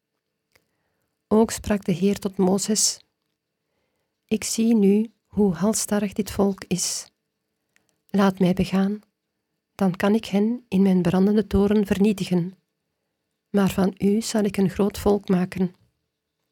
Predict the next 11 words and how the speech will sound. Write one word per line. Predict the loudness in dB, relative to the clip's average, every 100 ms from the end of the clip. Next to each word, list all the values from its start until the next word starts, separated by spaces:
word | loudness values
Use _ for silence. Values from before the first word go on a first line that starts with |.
| _ _ _ _ _ _ _ _ _ _ _ _ _ _ _ _ _ _
Mozes | 2 4 4 2 -2 -6 -4
trachtte | -2 0 0
de | 2
Heer | 2 0
zijn | 2 0 0
God | -4 -4 -16 _ _ _
gunstig | -2 2 2 2 -2
te | -2
stemmen | -4 0 0 0 -2
en | -2 -2
vroeg: | 0 -2 -2 -8